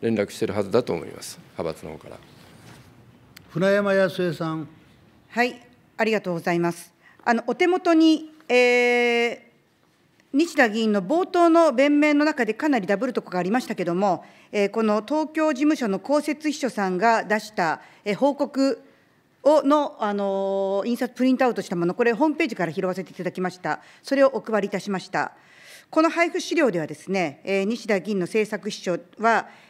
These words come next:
Speaker 3: えー、このいわゆる還付金ですね、これ真ん中の下線あたりです。えー、翌年のパーティー券購入費用に充て処理、えー、毎年順々に購入費用に充てて、まあ、一番下、令和五年度で還付金残額はゼロと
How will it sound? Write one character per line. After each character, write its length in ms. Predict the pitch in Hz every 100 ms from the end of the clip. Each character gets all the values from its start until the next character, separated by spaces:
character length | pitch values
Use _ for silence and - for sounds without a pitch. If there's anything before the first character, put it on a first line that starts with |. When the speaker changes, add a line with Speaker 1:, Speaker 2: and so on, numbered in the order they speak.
| _
Speaker 3:
え 320 | 196 185 180
ー、 60 | 180
こ 120 | 190
の 100 | 180
い 40 |
わ 100 | 180 190
ゆ 160 | 220
る 60 | 175
還 280 | - 220 226
付 120 | -
金 180 | - 214
で 80 | 196
す 120 | -
ね、 240 | 165 233 -
こ 60 |
れ 60 | 196
真 160 | 196 269
ん 80 |
中 160 | 277 277
の 60 | 262
下 140 | 233
線 160 | 220 240
あ 60 |
た 80 | 220
り 80 | 135
で 80 | 143
す。 260 | - 135 - - - - - - -
え 120 | 214
ー、 20 |
翌 300 | 220 220 349
年 280 | 349 349 339
の 100 | 339
パ 200 | 339 320
ー 60 | 320
テ 140 | 330
ィ 100 | 330
ー 40 | 311
券 260 | 240 220
購 240 | - 302 320
入 220 | 330 320
費 180 | 277 302
用 160 | 285
に 140 | 208 185
充 300 | 175 226 202
て 140 | -
処 60 | 262
理、 280 | 165 - _ _ _ _ _
え 120 | 202
ー、 20 |
毎 220 | 208 247 262
年 260 | 262 240
順 220 | 214 269
々 100 | 269
に 140 | 247 208
購 200 | 247 247
入 180 | 247 247
費 200 | 247 262
用 140 | 214
に 120 | 185
充 220 | 165 233
て 60 | 240
て、 400 | - 320 - -
ま 80 | 226
あ、 20 |
一 180 | 185 -
番 160 | 190 170
下、 320 | - 160 - - _ _ _ _ _ _
令 260 | 233 339 330
和 80 |
五 160 | 247 254
年 260 | 302 320 262
度 120 | 233
で 160 | 247
還 240 | 247 294 302
付 120 | 320
金 240 | 311 311
残 180 | 285 311
額 200 | 233 180
は 80 | 190
ゼ 160 | 156 359
ロ 100 | 240
と 260 | 165 147